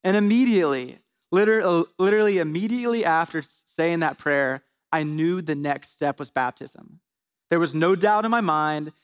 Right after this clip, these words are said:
nothing questioning. I knew I needed to get baptized.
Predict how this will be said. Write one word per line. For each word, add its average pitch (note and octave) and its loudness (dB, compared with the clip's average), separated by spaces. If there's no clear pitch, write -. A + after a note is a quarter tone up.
nothing F#3 -2
questioning. E3 -4
I D3+ -4
knew D#3+ 0
I D3+ -4
needed C#3+ -6
to D3 -10
get B2+ -6
baptized. - -6